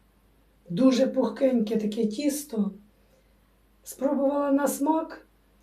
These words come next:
З начинкою в мене добре, але якщо робити просто булочки,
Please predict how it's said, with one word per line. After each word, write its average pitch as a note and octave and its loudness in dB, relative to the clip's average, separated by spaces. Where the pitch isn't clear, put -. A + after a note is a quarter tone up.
З G3+ -6
начинкою B3 2
в - 0
мене D4 0
добре, G#3+ 2
але B3+ 0
якщо D4 -2
робити C4+ 0
просто D#4+ -2
булочки, A3 -2